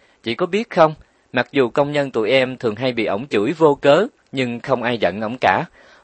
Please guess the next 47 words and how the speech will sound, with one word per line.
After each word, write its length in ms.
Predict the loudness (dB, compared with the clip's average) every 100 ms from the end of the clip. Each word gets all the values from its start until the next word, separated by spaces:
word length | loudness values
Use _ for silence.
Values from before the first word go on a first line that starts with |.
| _
Mọi 180 | -4 -2
người 340 | -2 -2 -4
đều 180 | -2 0
rất 220 | -2 -4
thông 220 | -2 -2
cảm. 340 | 0 -2 -2 -8 -14 _ _ _ _
Chị 120 | -6
biết 200 | -2 -2
không, 200 | 0 -2 -4 _ _ -4
có 100 | 0
công 260 | 2 0
nhân 300 | -2 -4 -2
còn 200 | -2 0
bảo, 320 | 0 0 -4 -8 _ -4
cứ 120 | 0
để 200 | 2 2 2
cho 100 | 0
ông 180 | 0 -4
chủ 280 | -4 -4 -10 -4
chửi 220 | -2 -2
thoải 260 | -2 -2
mái, 320 | 0 -2 -2 -4 _ _
mình 200 | -6 -4
cũng 160 | -2
đâu 120 | 0 2
có 120 | 0
mất 220 | 0 0
mát 200 | -2 -2
gì 120 | 0
đâu. 260 | 4 4 4 _ _ _ _
Miễn 240 | -4 -4
sao 480 | -2 0 2 0 -4 _ _
cho 100 | 0
ổng 240 | 0 -4 0
sớm 280 | 2 2
quên 220 | 0 0 0
người 120 | -2
đàn 200 | -2 0
bà 220 | -2 -2
tàn 320 | -2 -4 -4
nhẫn 200 | -8 -8
kia 240 | -4 -2 -2 _ _
để 120 | 0
làm 200 | 2 2
lại 140 | -2
cuộc 260 | -2 -6 0
đời. 280 | 0 0